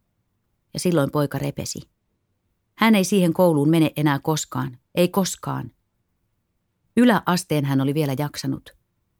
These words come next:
mutta lukiota hän ei enää jaksa. Pilkka oli ollut sietämätöntä.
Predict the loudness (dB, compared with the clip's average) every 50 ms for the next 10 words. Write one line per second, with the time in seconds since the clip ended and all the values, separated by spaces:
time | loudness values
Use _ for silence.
0 | _ _ _ -6 -4 -2 -2 0 0 -2 -2 -2 -4 -4 -4 -6 -6 -6 -6 -6
1 | -4 -4 -2 -2 -2 -2 -2 -4 -6 -8 -10 -10 -12 -14 -14 -14 -16 -18 _ _
2 | _ _ _ _ _ _ _ _ _ _ _ _ _ _ _ _ _ _ _ 2
3 | 2 2 2 0 -4 -8 -6 -4 -4 -4 -2 -4 -4 -4 -6 -8 -6 -4 -4 -4
4 | -4 -6 -10 -10 -10 -8 -8 -8 -8 -10 -12